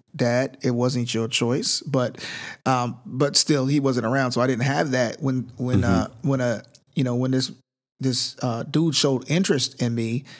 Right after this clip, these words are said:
Speaker 1: and, you know, I really, really got excited, and I just saw the value of it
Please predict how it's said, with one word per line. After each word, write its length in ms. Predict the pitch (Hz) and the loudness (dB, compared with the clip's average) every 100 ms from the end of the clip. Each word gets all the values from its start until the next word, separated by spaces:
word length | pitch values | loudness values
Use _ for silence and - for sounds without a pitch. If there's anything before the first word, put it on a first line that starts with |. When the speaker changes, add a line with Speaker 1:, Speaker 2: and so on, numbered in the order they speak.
| - - - - _ - | -20 -20 -20 -20 _ -2
Speaker 1:
and, 400 | 135 127 120 - | 0 0 -2 -2
you 80 | 131 | -2
know, 80 | |
I 140 | 117 131 | 0 -2
really, 400 | 120 127 135 131 | 0 0 0 0
really 200 | 123 123 | 0 0
got 160 | 117 | 0
excited, 500 | 110 - 143 165 151 | 0 0 2 2 0
and 200 | 120 127 | 0 -2
I 140 | 127 131 | 0 0
just 260 | 135 - | 2 2
saw 220 | - 123 123 | 2 2 0
the 100 | 120 | -2
value 600 | 113 123 156 160 127 - | 0 2 2 2 0 0
of 160 | 123 | 0
it 260 | 120 120 - | 0 -4 -10